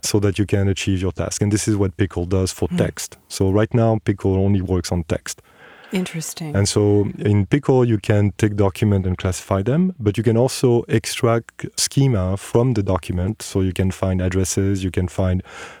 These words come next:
Speaker 1: the job history from a resume, you can find menus, you, I mean, you, you
Speaker 2: Right.
Speaker 1: c-, you can extract product, you can extract quotes from email, all these things that human can do very easily.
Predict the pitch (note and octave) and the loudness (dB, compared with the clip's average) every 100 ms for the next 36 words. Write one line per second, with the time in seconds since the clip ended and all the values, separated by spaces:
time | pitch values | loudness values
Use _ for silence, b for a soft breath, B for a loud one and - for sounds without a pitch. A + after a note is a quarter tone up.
0 | B E2+ F2 E2+ E2+ E2 E2 E2 E2+ E2 | B -6 -4 -4 -4 -6 -4 -6 -6 0
1 | G#2 G2 G2 - G2 G2 G#2 F#2+ F#2+ G2 | 0 0 -2 2 2 2 2 2 4 2
2 | F2+ G2 G2 G2 G2 F2+ E2+ F#2 F2 - | 2 2 4 2 2 -2 -4 -4 -4 -4
3 | F2+ F2 F2+ F#2 G2+ G#2 G2+ G2+ G2 G2 | -4 -2 0 2 2 2 2 4 2 2
4 | F#2 - F#2+ E2+ - F#2 F2+ F2+ F#2+ F2+ | -2 -6 -8 -6 -2 0 0 0 -2 -4
5 | F2+ D#3 D3 F#2+ F#2 G2 F#2 - F#2 F2 | -4 -4 -2 -4 0 0 0 -2 -2 -2
6 | _ - G#2+ G#2 G2 G2+ - G2 F#2 F2+ | _ 0 0 2 0 0 0 0 0 -2
7 | - F#2+ F2+ - B B B - A#2 A2+ | -2 -2 -2 -4 B B B 0 2 2
8 | - A2+ A2 A2 G#2+ G#2 G#2 B B B | 0 0 4 4 4 2 0 B B B
9 | B - A#2+ A#2 A#2 - B2 G#2+ - F#2+ | B 2 2 2 -2 2 2 2 0 0
10 | - E3+ D#3 A2+ G2+ G2+ G2 G#2 G2 F#2 | 2 4 4 2 2 0 2 2 2 2
11 | G#2+ G2+ B2+ C#3+ F2+ F2+ | 2 4 2 0 -2 -4